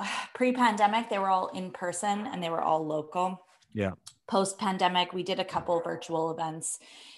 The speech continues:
Speaker 1: It didn't quite have the same shtick. You know, building community online has maybe been one of my biggest challenges as an entrepreneur.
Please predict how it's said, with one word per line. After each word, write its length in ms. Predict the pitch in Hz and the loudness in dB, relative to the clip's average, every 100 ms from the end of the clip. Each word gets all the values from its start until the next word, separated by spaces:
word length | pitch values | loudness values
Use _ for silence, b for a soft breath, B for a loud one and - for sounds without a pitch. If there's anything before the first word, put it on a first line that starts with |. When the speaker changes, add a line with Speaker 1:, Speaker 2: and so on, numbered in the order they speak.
| B | B
Speaker 1:
It 100 | 170 | -8
didn't 240 | 185 190 | -6 -6
quite 260 | - 170 165 | -4 -2 0
have 220 | 175 170 | 0 -2
the 80 | 165 | -4
same 400 | 165 170 160 160 b b b b | -6 -6 -6 -8 b b b b
shtick. 560 | - - 190 180 233 - | -8 -4 4 4 4 -4
You 100 | 185 | -2
know, 200 | 180 180 185 | -2 -2 0
building 320 | 185 180 202 | 2 4 2
community 600 | 202 190 175 175 185 180 | 0 -2 -2 -2 2 4
online 500 | 165 160 151 165 175 | 6 6 4 2 2
has 260 | 175 170 165 | -2 -4 -4
maybe 260 | 165 160 | -4 -4
been 220 | 170 165 156 | -2 -2 -2
one 140 | 156 | -2
of 60 | 151 | -2
my 140 | 151 | -4
biggest 380 | 151 151 160 - | -4 -4 -6 -8
challenges 520 | 156 143 160 165 160 | -6 -4 -2 -2 -2
as 120 | 156 | -4
an 100 | 160 | -6
entrepreneur. 840 | 151 147 - 165 156 151 160 196 | -8 -8 -12 -10 -8 -4 -2 -4